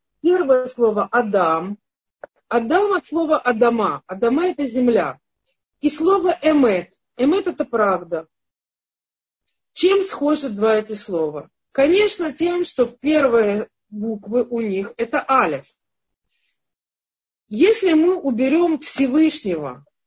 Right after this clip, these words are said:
алеф — это Всевышний, мы об этом уже говорили, из этих двух слов получится вот что. У человека, человек,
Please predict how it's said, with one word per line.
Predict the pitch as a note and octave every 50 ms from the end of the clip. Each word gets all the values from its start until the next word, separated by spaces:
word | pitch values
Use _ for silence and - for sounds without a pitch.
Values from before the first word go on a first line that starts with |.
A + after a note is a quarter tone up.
| _ _ _ -
алеф — | B3 C#4+ E4 E4+ D#4+ D4 -
это | C4+ C4+ C4+ C4
Всевышний, | - - - C4+ B3+ C#4 C#4 A#3+ - - F#3 F#3
мы | G3 A3 A#3+
об | B3+ A#3+ B3
этом | A#3+ A#3 A#3 A3+ A3
уже | G#3+ G3 G#3+ G3+
говорили, | G3 G3+ G3+ F#3+ G#3 G#3 G3+ G3+ F3+ D3+ D3 C#3+ - - -
из | A3 G#3 C#4+
этих | E4 - - D4+ A#3+ A3
двух | A3 A#3+ C#4 B3+ -
слов | - - D4 E4 F#4 G4+ G#4 - _ _ - - - _ _ -
получится | B3 B3+ D4 F#4 F#4+ F#4+ - - - D4 C4+
вот | A#3+ B3 G#3 F3+ -
что. | - - - - C3+ C3 - _ _ _ _ _ _ _ _ _ _ _ _ _ _ _ _ _ _ _ _ _ _
У | - F4+ F#4
человека, | F#4+ F#4 G4+ F4+ F4 E4+ D4 C4 C4 A#3+ G#3 F#3+ G3 - G#3+ G#3+ B3 C4+ C#4 - _ _ _ _ _ _ _ _ -
человек, | - - C#4 C#4 D4 D4 C4+ A3 G3 F3+ F3+ F#3+ F#3 -